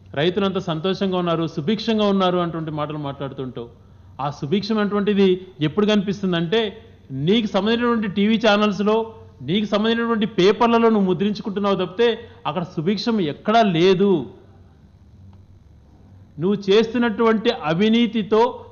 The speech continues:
ప్రతి ఒక్కరూ అక్కడ సఫర్ అవుతున్నారు. మరి మేము చెప్పినప్పుడు మాట వాస్తవం కాదు కదా. ఆంధ్రప్రదేశ్లో పరిస్థితులను నాబార్డే చెప్పింది. ఓ పక్కనేమో సుభిక్షంగా ఉంది రాష్ట్రం అని మాట్లాడుతున్నటువంటి నువ్వు,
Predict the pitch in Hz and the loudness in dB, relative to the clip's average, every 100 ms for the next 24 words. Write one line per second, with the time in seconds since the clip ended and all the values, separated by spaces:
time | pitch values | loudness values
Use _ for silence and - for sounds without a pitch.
0 | - 190 202 - 220 185 190 254 247 233 | -2 0 0 0 0 2 2 2 2 0
1 | 185 185 175 233 226 226 220 208 202 196 | 0 0 2 4 4 4 0 2 2 4
2 | 185 131 - - - - - - - - | 2 -2 -10 -20 -20 -20 -20 -20 -20 -20
3 | _ - - - - - _ - - - | _ -20 -20 -20 -20 -20 _ -20 -20 -10
4 | 147 135 180 214 233 247 240 220 226 220 | -8 -4 -2 0 -2 -4 0 2 2 4
5 | 214 226 226 226 226 220 214 214 240 233 | 2 2 2 2 2 2 0 -2 -4 -4
6 | 233 226 226 220 220 202 131 - - 113 | -2 -2 -4 -4 -2 -2 -4 -12 -18 -6
7 | 117 151 190 233 254 233 233 226 208 170 | 0 2 4 4 2 2 0 0 -2 -2
8 | 117 117 - _ - - - - - - | -6 -10 -20 _ -20 -20 -20 -20 -20 -20
9 | - - - - - - - - - 160 | -20 -20 -20 -20 -20 -20 -20 -20 -8 -4
10 | 156 165 220 220 220 214 170 233 - 247 | -4 -4 -2 -2 -2 -2 -2 0 2 2
11 | 240 240 233 214 208 233 220 214 208 208 | 4 4 4 2 2 0 -2 0 -2 0
12 | 202 208 208 196 190 180 196 247 226 190 | -2 -2 -6 -4 -4 0 2 4 4 4
13 | 180 | 2